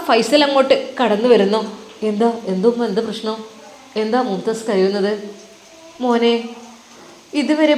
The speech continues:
ബന്ധവും കാര്യങ്ങളും ഒന്നും ഇല്ലായിരുന്നു, ഇപ്പതേ വിളിച്ച് ചോദിക്കണേ, "അൻ്റെ രണ്ടാം കെട്ട് കഴിഞ്ഞോ?" അങ്ങനെയാണ് ചോദിക്കണത്.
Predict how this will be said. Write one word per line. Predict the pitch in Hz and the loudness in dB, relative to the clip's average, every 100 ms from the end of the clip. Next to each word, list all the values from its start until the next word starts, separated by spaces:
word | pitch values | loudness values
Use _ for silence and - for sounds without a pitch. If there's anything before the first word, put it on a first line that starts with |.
| 262 | 4
ബന്ധവും | 233 226 262 | 2 2 2
കാര്യങ്ങളും | 254 220 220 226 220 - 233 | 2 0 0 0 -2 2 4
ഒന്നും | 214 233 | 4 2
ഇല്ലായിരുന്നു, | 196 190 190 196 196 - 262 | 2 2 2 -2 -6 -4 -2
ഇപ്പതേ | - 247 269 | 0 2 2
വിളിച്ച് | 240 208 254 | 2 0 2
ചോദിക്കണേ, | 254 202 - 214 214 262 | 2 2 0 -6 -6 -6
"അൻ്റെ | 269 294 | -2 0
രണ്ടാം | 254 220 220 226 | 0 0 0 0
കെട്ട് | 233 247 | 2 2
കഴിഞ്ഞോ?" | 214 180 180 185 - - - _ _ _ - | 2 0 -4 -8 -14 -20 -20 _ _ _ -8
അങ്ങനെയാണ് | 262 277 294 277 269 262 - - - - | -6 -4 -4 -2 -4 -8 -12 -20 -8 0
ചോദിക്കണത്. | 226 190 190 220 202 | 0 0 -2 -4 -2